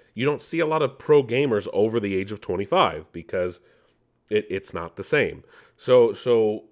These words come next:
can they sustain it? Uh, more, more power to them if they can. Um,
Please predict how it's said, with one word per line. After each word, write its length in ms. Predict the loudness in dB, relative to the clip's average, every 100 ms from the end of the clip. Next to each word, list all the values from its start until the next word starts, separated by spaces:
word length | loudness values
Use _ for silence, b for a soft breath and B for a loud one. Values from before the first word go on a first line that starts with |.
| -20 -20 -20 -20
can 340 | -14 -6 -4
they 240 | -2 -4 -8
sustain 460 | -12 -10 -4 -2 0
it? 280 | -2 -6 _
Uh, 120 | -12 -10
more, 360 | -8 -2 0 0
more 280 | 0 2 2
power 280 | 4 2 2
to 200 | -2 -2
them 140 | 0
if 120 | -2
they 120 | -2
can. 380 | -2 -2 -2 -4 -20 b b b
Um, 440 | -4 -2 -2 -6